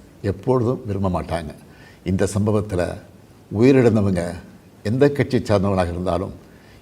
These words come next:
என்னை பொறுத்த வரைக்கும் அவங்க நம்மளோட தமிழ் உறவுகள். எனவே சோகமும் துயரமும் சூழ்ந்திருக்கக்கூடிய இந்த நிலையில் பொறுப்பற்ற முறையில விஷமத்தனமான செய்திகளை தவிர்க்கணும்னு கேட்டுக்கிறேன். அரசியல் கட்சிகள்,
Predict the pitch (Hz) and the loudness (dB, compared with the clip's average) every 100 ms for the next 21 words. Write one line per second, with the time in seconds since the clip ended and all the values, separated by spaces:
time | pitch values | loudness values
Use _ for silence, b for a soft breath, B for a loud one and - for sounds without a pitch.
0 | - 98 120 110 107 101 101 101 - 92 | -2 2 2 4 0 2 2 0 0 -6
1 | 92 - - - - 85 101 92 92 95 | -8 -16 -20 -20 -10 -4 0 0 0 -4
2 | - - - 101 101 95 95 - 101 123 | -12 -20 -20 -8 -2 0 0 0 2 2
3 | - 101 95 95 65 - - b b b | 0 -2 -2 -2 -4 -10 -20 b b b
4 | 85 95 90 95 107 - B B B - | -2 0 2 0 -2 -10 B B B 4
5 | 123 123 127 110 92 - 101 110 110 101 | 6 8 6 4 0 0 2 2 2 -2
6 | 98 110 107 101 98 92 92 85 85 80 | -2 -2 0 0 -2 -4 -4 -4 -4 -4
7 | 101 104 101 - B B B B B 110 | -2 -4 -6 -14 B B B B B 4
8 | 123 123 170 - 139 110 95 95 90 82 | 4 6 2 4 2 2 0 0 -2 -4
9 | - - - - - - 92 - 117 110 | -10 -20 -20 -20 -20 -12 -8 0 0 2
10 | 117 110 113 123 - 101 87 87 80 - | 2 4 2 2 0 -2 -2 -4 -6 -10
11 | b b b b - 87 107 95 104 98 | b b b b -4 0 0 0 0 0
12 | 101 101 92 - - 90 - - - - | 0 -2 -6 -14 -8 -8 -8 -10 -12 -14
13 | - B B B B - 117 - 113 107 | -20 B B B B 0 2 4 2 0
14 | - 95 92 | -4 -4 -4